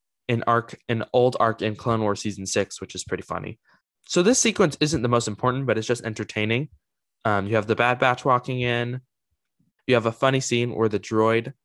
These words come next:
tells them, like, "I have news for you. You're not normal clones." And it's kind of,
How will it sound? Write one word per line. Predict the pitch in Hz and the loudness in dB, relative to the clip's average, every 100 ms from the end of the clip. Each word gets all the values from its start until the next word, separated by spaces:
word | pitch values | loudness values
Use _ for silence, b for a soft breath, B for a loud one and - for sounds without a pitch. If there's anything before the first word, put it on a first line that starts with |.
| _ _ - | _ _ -8
tells | - 123 117 | 0 2 2
them, | 117 113 110 123 - | 0 -2 -2 -8 -8
like, | 92 90 - _ _ _ _ - | -8 -8 -14 _ _ _ _ -2
"I | 120 | 0
have | 123 113 | 2 2
news | 120 113 | 2 2
for | - | 2
you. | 110 107 | 0 2
You're | 104 104 | 0 -2
not | 107 104 - | 0 0 -2
normal | 113 110 107 | -4 -4 -4
clones." | - 104 95 92 | -2 0 0 -4
And | 92 87 | -8 -8
it's | 92 - | -10 -10
kind | 107 95 | -6 -4
of, | 92 | -6